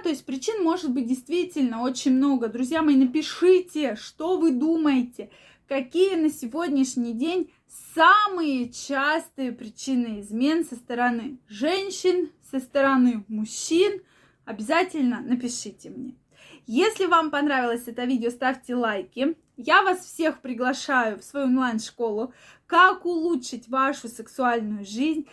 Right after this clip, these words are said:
сохранить вашу страсть в отношениях, внести в них что-то новое и попробовать, э, то, что вы никогда не испытывали". Обязательно регистрируйтесь, ссылочка под описанием к этому видео.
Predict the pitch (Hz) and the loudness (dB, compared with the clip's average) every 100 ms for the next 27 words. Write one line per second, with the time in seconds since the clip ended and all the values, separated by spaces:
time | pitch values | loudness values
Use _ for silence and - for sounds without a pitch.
0 | - - - 320 - 330 302 294 311 294 | -20 -6 0 0 2 2 4 6 6 4
1 | 247 - 220 247 254 - 247 - 240 262 | 2 -4 -2 0 0 -4 -8 -8 -2 2
2 | 277 269 - - 240 202 214 208 - - | 2 0 -8 -18 -14 -12 -12 -14 -12 -2
3 | 254 269 262 220 196 233 240 - 269 254 | 0 4 2 0 -4 -8 -8 -4 0 2
4 | 247 - - 294 285 262 233 226 226 247 | 0 -6 -12 -2 0 0 -2 2 4 6
5 | 285 339 320 294 226 - _ - 277 - | 4 2 0 0 0 -4 _ -20 -20 -4
6 | 254 262 262 254 294 285 269 240 220 233 | -2 0 -2 -2 0 2 2 0 -2 -2
7 | 233 240 - 220 220 214 208 - 269 320 | -4 -6 -6 -2 0 0 -4 -4 -2 0
8 | 339 - 226 240 220 220 208 214 247 254 | -2 -4 -4 -4 -4 -8 -6 -2 4 4
9 | 226 - 233 - 190 220 _ _ 214 233 | 4 -4 -14 -12 -12 -14 _ _ -4 0
10 | 269 247 220 208 220 - 330 415 370 - | 0 0 -4 -8 -10 -2 0 2 0 0
11 | 247 - - 359 339 269 - 240 233 - | -4 -4 4 4 4 0 -4 -6 -6 -2
12 | 294 262 233 240 247 - 254 233 226 220 | 0 2 0 -4 -8 -4 -2 -2 -4 -6
13 | 262 233 208 196 196 208 247 285 285 214 | -6 -8 -10 -14 -12 -8 -6 -4 -4 -4